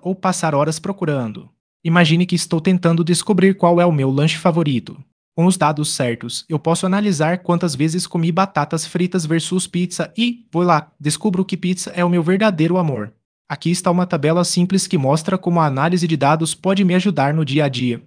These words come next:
Situação: escolher um filme, dados necessários, gêneros que mais assisti, resultado, encontrar o filme perfeito. Situação:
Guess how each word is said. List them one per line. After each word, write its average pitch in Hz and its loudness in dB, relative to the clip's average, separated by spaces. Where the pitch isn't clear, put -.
Situação: 151 -2
escolher 160 0
um 180 2
filme, 190 2
dados 156 0
necessários, 127 -2
gêneros 185 0
que 175 -2
mais 139 0
assisti, 175 -2
resultado, 139 -2
encontrar 170 0
o 170 2
filme 180 0
perfeito. 180 -2
Situação: 156 -2